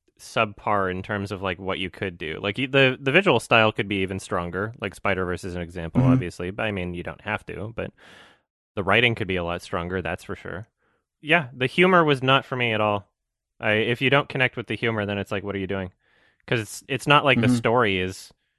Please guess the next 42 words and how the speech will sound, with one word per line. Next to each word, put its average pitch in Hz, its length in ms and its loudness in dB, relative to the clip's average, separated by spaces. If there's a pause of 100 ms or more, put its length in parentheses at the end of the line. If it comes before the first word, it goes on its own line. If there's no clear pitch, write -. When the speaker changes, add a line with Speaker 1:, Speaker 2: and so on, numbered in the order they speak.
(440)
Speaker 1:
unpredictable. 110 800 -4
It's - 120 -14
not, 101 200 -4
it's, - 140 -16 (160)
<laughs> 214 180 -6
like, - 180 4 (160)
you 170 100 6
know 180 140 10
exactly 143 540 4
what's 117 140 2
going 113 220 6
to 95 40 6
happen 107 260 2
the 87 100 -2
entire 90 320 0
movie. 87 260 -2
Like, 92 140 -2
there's 107 160 2
zero 101 460 4
surprises 92 580 -2
in 82 100 -6
the 76 60 -8
movie, 82 360 -12 (400)
story-wise, 87 560 0
Speaker 2:
Yeah. 82 80 -6
Speaker 1:
so 85 540 -6 (100)
I 90 160 -8
just 90 260 -14
don't 92 160 -4
know 87 140 -4
what 87 140 -4
I 85 120 -2
was 87 140 -8
supposed 85 320 -10
to 95 40 -10
get 90 200 -6
out 87 140 -4
of 90 100 -4
it. 95 180 -2
Like, 120 120 -4
it 156 60 0
was, 135 240 -6